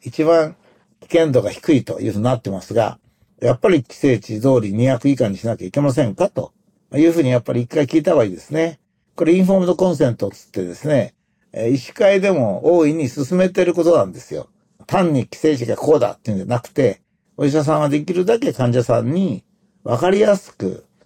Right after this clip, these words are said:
患者さんのために、あの、説明するべきだということは、医師会も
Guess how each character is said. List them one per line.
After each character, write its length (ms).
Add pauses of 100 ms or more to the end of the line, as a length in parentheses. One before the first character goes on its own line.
(160)
患 180
者 80
さ 100
ん 60
の 100
た 160
め 120
に、 260 (400)
あ 160
の、 200
説 240
明 160
す 120
る 80
べ 160
き 60
だ 160
と 400
い 100
う 80
こ 120
と 140
は、 220
医 120
師 120
会 240
も 380